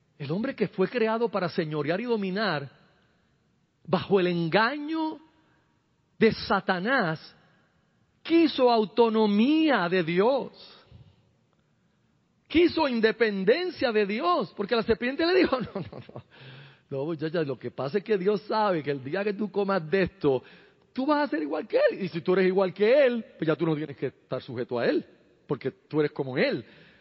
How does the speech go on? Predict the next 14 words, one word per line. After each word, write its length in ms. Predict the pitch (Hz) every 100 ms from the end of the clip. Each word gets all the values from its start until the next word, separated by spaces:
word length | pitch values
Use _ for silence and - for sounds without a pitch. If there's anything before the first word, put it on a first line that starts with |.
| _ _ _
Eso 220 | 123 -
es 100 | 156
independencia, 880 | 151 147 139 127 127 208 240 - 147 - -
autonomía. 1160 | 170 147 180 160 151 143 185 311 320 143 101 - _ _ _ _ _ _ _ _ -
Y 60 |
el 80 | 120
hombre 460 | 135 180 135 120 135 _ _ _ _ _ _ _ _ _ _
pecó 380 | 131 110 147 151
contra 380 | 156 131 143 127
Dios. 580 | 127 143 139 113 - _ _ _ _ _ _ _ _ _ _ _ _ _ _
Cuando 220 | - 117
pecó 280 | 110 110 160
contra 340 | 170 170 156 147
Dios, 440 | 160 156 139 -